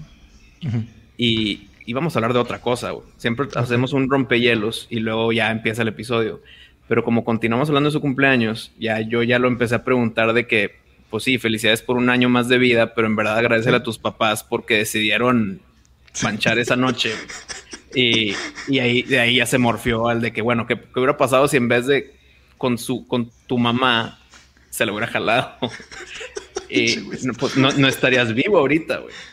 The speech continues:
Speaker 2: Entonces, qué
Speaker 1: Ujú.
Speaker 2: bueno que no lo hizo. Y,
Speaker 1: Sí.
Speaker 2: eh, y ahí ya se morfió el tema de masturbación, que ya llevamos veinte minutos hablando de eso. Pues ya que ese sea el episodio, para que luego
Speaker 1: Ah.
Speaker 2: cortar y empezar el episodio
Speaker 1: Nah,
Speaker 2: veinte minutos
Speaker 1: nah.
Speaker 2: más tarde, güey. Entonces, a, a veces así salen, eh,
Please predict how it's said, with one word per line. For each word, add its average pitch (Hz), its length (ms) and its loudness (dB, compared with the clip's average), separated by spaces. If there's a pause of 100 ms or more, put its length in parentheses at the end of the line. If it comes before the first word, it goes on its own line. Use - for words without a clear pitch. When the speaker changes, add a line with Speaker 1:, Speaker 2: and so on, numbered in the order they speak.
(180)
Speaker 2:
Entonces, 131 300 -2
qué 147 80 4
Speaker 1:
Ujú. 135 80 0
Speaker 2:
bueno 147 240 0
que 143 100 2
no 123 320 0 (120)
lo 139 200 2
hizo. 156 400 -4 (440)
Y, 110 340 -6 (320)
Speaker 1:
Sí. - 80 -20 (380)
Speaker 2:
eh, 104 300 0
y 113 120 2
ahí 113 160 4
ya 120 100 2
se 127 120 2
morfió 120 320 2
el 117 100 0
tema 135 180 4
de 131 60 4
masturbación, 123 500 -2
que 165 100 0
ya 127 80 4
llevamos 131 380 4
veinte 135 240 2
minutos 135 240 0
hablando 131 260 2
de 165 120 8
eso. 165 260 -2 (340)
Pues 110 140 -4
ya 110 100 0
que 123 100 0
ese 117 160 -2
sea 110 120 0
el 104 80 0
episodio, 101 540 -4
para 113 180 0
que 113 140 -2
luego 127 200 4
Speaker 1:
Ah. 135 40 -6
Speaker 2:
cortar 117 460 2
y 123 40 2
empezar 113 300 -4
el 117 80 -2
episodio 117 500 -6 (200)
Speaker 1:
Nah, 127 120 -6
Speaker 2:
veinte 113 240 0
minutos 113 260 2
Speaker 1:
nah. 117 60 0
Speaker 2:
más - 160 -8
tarde, 78 200 -4 (100)
güey. - 120 -20 (100)
Entonces, - 360 -8 (260)
a, 120 60 -2
a - 40 2
veces 127 240 -2
así 143 140 -4
salen, 143 420 0
eh, - 80 -10